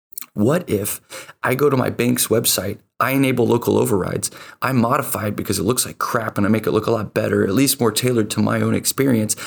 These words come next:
I save those changes as local overrides, and every time I visit that webpage,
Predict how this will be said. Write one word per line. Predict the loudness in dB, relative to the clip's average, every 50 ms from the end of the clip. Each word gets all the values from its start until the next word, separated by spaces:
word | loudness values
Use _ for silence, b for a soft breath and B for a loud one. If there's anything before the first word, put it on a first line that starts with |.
| B B B -10
I | -6
save | -2 0 0 0 2 2 2 0 0 -2 -4
those | -2 -2 0 0 0 0
changes | 0 2 2 2 0 2 0 0 0 0 -2
as | -2 -2 0 0
local | 0 0 0 0 0 0
overrides, | 0 0 2 0 0 0 -2 -2 -4
and | -4 -4 -6 -4
every | -2 -2 -2
time | -2 -4 -4 -4
I | -2
visit | -2 -2 -2 -2 -2 -4
that | -6 -4
webpage, | -2 -2 -4 -2 -2 -2 -2 -2 -4